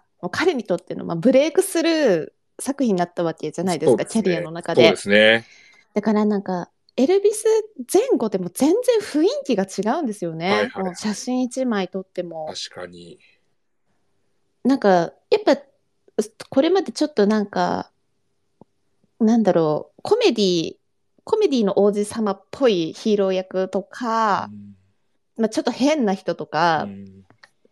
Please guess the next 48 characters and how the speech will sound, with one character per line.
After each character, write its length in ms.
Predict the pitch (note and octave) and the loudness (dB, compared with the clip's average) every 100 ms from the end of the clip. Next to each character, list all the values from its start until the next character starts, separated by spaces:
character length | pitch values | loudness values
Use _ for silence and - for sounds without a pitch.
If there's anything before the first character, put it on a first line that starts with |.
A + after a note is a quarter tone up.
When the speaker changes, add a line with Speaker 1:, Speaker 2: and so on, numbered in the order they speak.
| _ _ - | _ _ -10
Speaker 2:
な 80 | G#3+ | -6
ん 20 | |
か 100 | A3 | -4
割 260 | A#3 D4+ | -4 -6
と 120 | - E4 | -8 -8
な 180 | E4+ | -8
ん 40 | D4 | -8
か 400 | G#3 F#3 E3 - _ | -6 -4 -6 -10 _
線 280 | - F#4 D#4 | -6 -2 0
が 120 | G#3 | 0
細 260 | G3+ G3+ G#3+ | 0 0 -2
く 100 | - | -4
て、 440 | - D#3+ D3 - _ _ A3+ | -2 0 0 -6 _ _ -4
な 120 | C4+ | -2
よ 120 | A#3+ | 0
な 120 | F3+ | -2
よ 140 | E3 F3 | -2 -4
し 100 | - | -6
た 100 | E3 | -2
ち 100 | C#4 | -2
ょ 40 | |
っ 40 | |
と 80 | C4+ | -2
不 120 | F#3 - | -8 -4
思 100 | A#3 | -2
議 140 | B3+ | 0
な 100 | A#3+ | 0
人 280 | C4 - A3+ | -4 0 0
っ 100 | A3 _ _ - | 0 _ _ 2
ぽ 120 | C4 | 2
い 80 | F3+ | 2
感 240 | G3 F#3+ | -2 -4
じ 100 | F3+ | -4
だ 100 | F#3 | -8
っ 140 | - _ - | -8 _ -10
た 80 | E3 | -8
じ 100 | D3 | -8
ゃ 20 | |
な 100 | D#3 | -8
い 40 | |
で 80 | E3+ | 0
す 80 | C#3+ | 4
か。 60 | |
Speaker 1:
そ 60 | D3 | 4
う 20 | |
で 60 | D3 | 2
す 80 | G2+ | 0
ね。 280 | A2+ A#2+ | 2 2